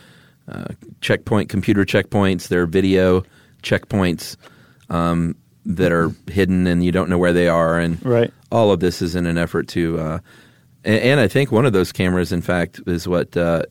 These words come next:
Speaker 1: eventually captured the, the Boston bombing, if I'm not mistaken.
Speaker 2: Oh, is that right?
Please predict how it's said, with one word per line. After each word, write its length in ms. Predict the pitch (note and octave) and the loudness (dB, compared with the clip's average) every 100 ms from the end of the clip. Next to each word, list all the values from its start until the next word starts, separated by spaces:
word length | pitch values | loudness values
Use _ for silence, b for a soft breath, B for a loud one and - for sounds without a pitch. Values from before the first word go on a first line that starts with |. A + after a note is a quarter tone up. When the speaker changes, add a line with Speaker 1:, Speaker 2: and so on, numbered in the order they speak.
| - | -6
Speaker 1:
eventually 560 | E2 F#2+ - F#2+ F2+ E2 b b b b - | -4 -2 0 2 0 -2 b b b b -8
captured 400 | F#2 - - E2 | -6 -4 -4 -2
the, 140 | F2 | -2
the 160 | D#2+ E2 | -4 -4
Boston 480 | E2+ A2 - F2 D#2 | -2 -2 -4 -4 -4
bombing, 420 | E2+ D#2+ D#2+ E2 - _ b b _ _ - | -4 -4 -6 -10 -18 _ b b _ _ -12
if 100 | F2 | -8
I'm 80 | |
not 100 | F2 - | -8 -8
mistaken. 280 | - A#2 F3 | -4 2 4
Speaker 2:
Oh, 340 | G3 F#3+ D3+ | 4 4 4
is 120 | C3+ | 2
that 160 | C3+ D#3 | 2 2
right? 500 | D#3 E3+ G3+ C3+ | 4 4 4 2